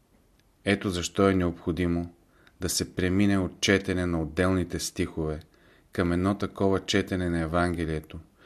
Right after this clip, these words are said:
при което да се стремим да разберем подробностите, изхождайки от цялото.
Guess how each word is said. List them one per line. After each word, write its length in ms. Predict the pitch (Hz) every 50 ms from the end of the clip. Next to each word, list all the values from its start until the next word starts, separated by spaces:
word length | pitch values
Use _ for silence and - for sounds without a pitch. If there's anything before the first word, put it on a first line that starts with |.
| - - - - - _ _ -
при 200 | - 92 85 -
което 320 | - 101 104 104 - 98
да 140 | 80 90 85
се 160 | - - 85
стремим 520 | - - - 90 85 80 85 90 92 92
да 180 | 87 87 85 80
разберем 480 | 80 78 73 71 85 82 82 90 87 87
подробностите, 840 | - 87 78 78 87 90 87 82 90 90 - - - 87 - -
изхождайки 720 | 85 80 78 - - 82 82 85 78 78 80 78 - - 78
от 120 | 76 -
цялото. 560 | - - - 85 76 69 67 65 - - -